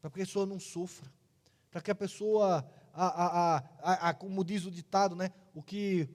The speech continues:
os olhos não veem, o coração não sente." Não é incomum a gente ouvir isso. Não. Poupa ele da verdade. A verdade vai trazer sofrimento.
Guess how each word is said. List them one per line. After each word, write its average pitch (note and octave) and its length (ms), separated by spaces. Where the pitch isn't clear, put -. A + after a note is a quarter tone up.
os D3+ 120
olhos G3+ 300
não F#3+ 160
veem, F#3 160
o G3 60
coração F3+ 400
não F3+ 120
sente." F3+ 480
Não F#3+ 380
é G3 80
incomum G3+ 500
a G3+ 60
gente F#3+ 220
ouvir F#3 220
isso. F#3+ 200
Não. A3+ 240
Poupa B3 380
ele A3+ 260
da F#3 140
verdade. C#3 580
A C3+ 80
verdade F#3 460
vai F#3+ 100
trazer F#3 260
sofrimento. D#3+ 840